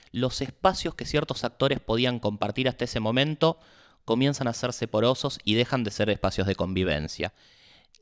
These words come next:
La posición cercana al fascismo, la atracción que comienzan a tener muchos referentes del nacionalismo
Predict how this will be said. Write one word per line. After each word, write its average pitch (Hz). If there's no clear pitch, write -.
La 113
posición 120
cercana 123
al 123
fascismo, 117
la 104
atracción 131
que 98
comienzan 101
a 98
tener 107
muchos 113
referentes 107
del 104
nacionalismo 131